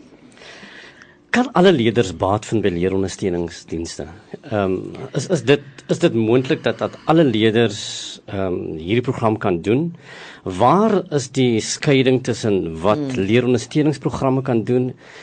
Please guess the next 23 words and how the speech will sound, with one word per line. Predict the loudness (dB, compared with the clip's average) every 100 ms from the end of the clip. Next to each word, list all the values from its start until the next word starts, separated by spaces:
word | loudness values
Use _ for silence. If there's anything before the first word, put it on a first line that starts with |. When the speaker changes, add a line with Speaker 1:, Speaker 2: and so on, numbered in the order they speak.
| -12
Speaker 1:
en | -2
dat | -2 -2
die | -4 -6 -2
kind | 0 2 2
dalk, | 2 2 0 -8 _ _ -6
eh, | -6 -6 -10 -14 -14 -4
ander | 4 4 4
program | 0 2 4
nodig | 4 2 2
het, | -2
Speaker 2:
Hmm. |
Speaker 1:
soos | 0 -2 -2
'n |
spesia-, | -6 -4 -2 -2
wat | -4 -4
Speaker 2:
Hmm. | -6 -2
Speaker 1:
by | -2
'n |
spesiale | -2 -4 -2 0 0
skool | 0 -2 -2
aangebied | -4 -4 -8 -6
word? | -8 -8
Speaker 2:
Hmm. | -12